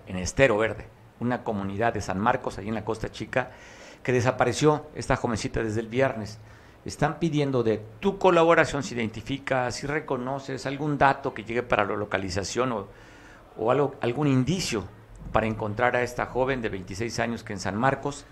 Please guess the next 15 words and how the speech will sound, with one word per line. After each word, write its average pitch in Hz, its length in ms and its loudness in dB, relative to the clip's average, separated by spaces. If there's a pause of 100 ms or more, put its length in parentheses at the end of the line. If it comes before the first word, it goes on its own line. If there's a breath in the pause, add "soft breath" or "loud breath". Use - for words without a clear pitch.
donde 98 300 0
ven, 120 160 2
por 113 180 -2
cierto, 120 300 2
este 113 180 -4
noticiero 107 520 -2
por 95 140 -4
televisión, 92 640 -2 (640 loud breath)
están 127 300 2
pidiendo 120 300 -2
de 107 60 -8
tu, - 160 -4
de - 80 -4
tu - 100 -6
apoyo, 113 340 -6